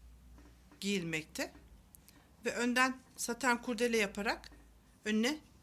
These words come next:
bağlamak için fiyonk yaptım. Öncelikle şapkaya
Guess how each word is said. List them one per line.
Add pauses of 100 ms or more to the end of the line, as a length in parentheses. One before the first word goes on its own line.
(420)
bağlamak
için (400)
fiyonk
yaptım. (1800)
Öncelikle
şapkaya